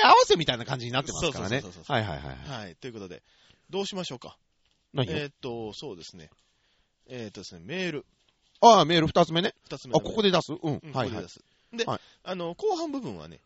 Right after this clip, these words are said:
Speaker 1: うん。
Speaker 2: ちょっとまた後で。
Speaker 1: はいはいはい。
Speaker 2: うん。で、えーっと、「はじめまして、お便りします」と。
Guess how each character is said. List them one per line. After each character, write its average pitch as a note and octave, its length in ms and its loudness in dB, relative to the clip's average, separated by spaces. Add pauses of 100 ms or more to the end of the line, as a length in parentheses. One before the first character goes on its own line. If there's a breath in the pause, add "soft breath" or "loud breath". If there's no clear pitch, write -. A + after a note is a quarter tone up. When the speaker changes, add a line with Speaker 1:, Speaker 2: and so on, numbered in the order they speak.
(120)
Speaker 1:
う G#2+ 40 -14
ん。 G#2 40 -8
Speaker 2:
ち F#2+ 40 -6
ょ - 20 -6
っ - 20 -6
と - 60 -12
ま A2+ 120 -8
た - 140 -12
後 F2 180 -14
で。 - 120 -20 (160)
Speaker 1:
は E3+ 160 6
い - 20 6
は D3 40 4
い - 20 2 (120)
は D2+ 100 -14 (220)
い。 G#2+ 40 -20 (200)
Speaker 2:
う - 20 -16
ん。 C#3+ 40 -16
で、 G2+ 320 -10
え F2 40 -16
ー E2+ 40 -18
っ - 20 -20 (100)
と、 D#2+ 180 -14
「は D#3+ 120 -10
じ G3+ 80 -8
め F#3+ 140 -6
ま E3+ 80 -6
し - 100 -12
て、 - 160 -16 (100)
お G#2 60 -16
便 C#3 200 -4
り - 60 -18
し - 100 -16
ま C#2+ 80 -18
す」 - 120 -18
と。 - 80 -20